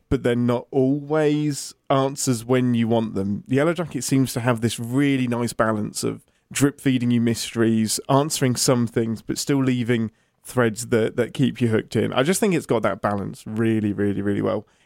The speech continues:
And I love watching every single one of these people. The pairing between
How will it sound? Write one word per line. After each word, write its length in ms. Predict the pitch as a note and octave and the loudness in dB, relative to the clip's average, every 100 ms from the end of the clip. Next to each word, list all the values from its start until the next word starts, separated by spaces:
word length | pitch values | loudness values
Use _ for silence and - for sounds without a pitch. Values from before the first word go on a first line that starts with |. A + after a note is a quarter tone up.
| _ | _
And 120 | C#3+ D3 | -2 0
I 100 | D3 | 2
love 380 | D3+ D#3+ D3 D3 | 2 2 -2 -2
watching 400 | D#3+ D#3 D#3 B2+ | -2 0 -2 0
every 360 | D#3+ D#3 C#3 | 0 0 0
single 300 | C3+ D3+ C#3+ | 0 0 2
one 160 | C3+ C#3+ | 2 2
of 60 | C#3 | 2
these 180 | C3+ | 0
people. 520 | - C3+ C3 - B2 G#2+ | 2 0 0 -2 -4 -2
The 120 | A#2 | -6
pairing 500 | - C#3+ D3+ C#3+ B2+ | -2 0 0 0 -2
between 500 | A#2+ - B2 A#2 | -2 2 2 2